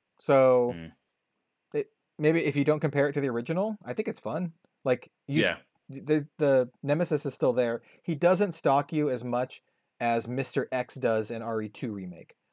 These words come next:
Speaker 1: R E two remake, Mister
Speaker 2: Yeah.
Speaker 1: X is just, like, he, he's, at some points, he's just there. Like,
Speaker 2: He's just there. Well, that's, that's what I mean. That's, that's what I, that's what I loved about the old, I think the old ones as well were just more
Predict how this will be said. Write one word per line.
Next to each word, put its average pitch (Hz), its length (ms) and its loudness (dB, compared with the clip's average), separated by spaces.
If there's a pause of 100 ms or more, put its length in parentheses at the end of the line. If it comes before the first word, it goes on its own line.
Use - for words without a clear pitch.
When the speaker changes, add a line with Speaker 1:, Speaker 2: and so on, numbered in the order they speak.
(100)
Speaker 1:
R 143 140 0
E 156 60 2
two 156 200 0
remake, 165 340 0
Mister 110 160 0
Speaker 2:
Yeah. 92 300 4
Speaker 1:
X - 200 -4
is 110 160 -8
just, - 220 -12
like, 104 280 -6 (500)
he, 117 260 -8
he's, 113 500 -10 (300)
at 113 140 -10
some 139 140 0
points, 117 300 -2
he's 110 140 -6
just 95 220 -14
there. 92 400 -8
Like, 98 320 -18 (400)
Speaker 2:
He's 110 100 -4
just 101 180 -4
there. 104 220 2
Well, 98 200 -2
that's, 123 160 -4
that's 120 260 -4
what 101 60 -10
I - 20 -12
mean. 101 160 0
That's, 104 200 -2
that's 104 280 -4
what 101 240 -4
I, - 80 -4
that's 107 180 -2
what 85 120 -4
I - 20 0
loved 98 240 -2
about 92 280 -4
the 95 100 -2
old, 98 280 0
I 107 60 -6
think 135 160 -2
the 120 80 0
old 120 180 2
ones 104 240 0
as 95 120 -8
well 107 260 2
were 107 80 2
just 104 320 -4
more 101 420 0